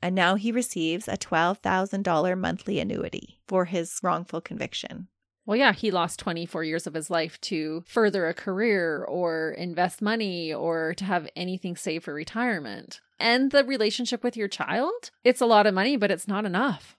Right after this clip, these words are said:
Speaker 2: really.
Speaker 1: He'll never be able to recover what he lost.
Speaker 2: And he didn't even get to mourn the death of his wife.
Speaker 1: Nope. Michael has went on to remarry and published a memoir called Getting Life.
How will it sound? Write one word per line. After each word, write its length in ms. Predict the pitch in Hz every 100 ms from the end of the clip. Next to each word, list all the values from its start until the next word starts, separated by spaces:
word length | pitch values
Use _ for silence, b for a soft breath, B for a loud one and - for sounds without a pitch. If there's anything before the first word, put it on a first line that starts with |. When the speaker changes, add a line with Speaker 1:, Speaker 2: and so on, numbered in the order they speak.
| -
Speaker 2:
really. 580 | 196 254 160 139 226 -
Speaker 1:
He'll 160 | 220 214
never 240 | 214 226
be 160 | 190 175
able 160 | 175
to 120 | -
recover 420 | 170 156 - - -
what 160 | - -
he 120 | -
lost. 460 | - - 175 - -
Speaker 2:
And 100 | 269
he 100 | 320
didn't 220 | 349 381
even 220 | 370 330
get 160 | 277 -
to 120 | 247
mourn 380 | 220 208 208 214
the 80 | 202
death 300 | 175 190 190
of 100 | 156
his 160 | 170
wife. 500 | 147 95 - - - _ -
Speaker 1:
Nope. 340 | 170 175 220 _ _ _
Michael 360 | - 170 190 247
has 320 | 208 190 -
went 140 | 233
on 180 | 185 165
to 100 | -
remarry 680 | 190 180 147 160 - 220 247 -
and 160 | 185
published 540 | 170 165 190 214 - 240
a 60 |
memoir 480 | 185 156 143 143 143
called 300 | - 160 156
Getting 280 | 160 156 147
Life. 540 | 127 - - - -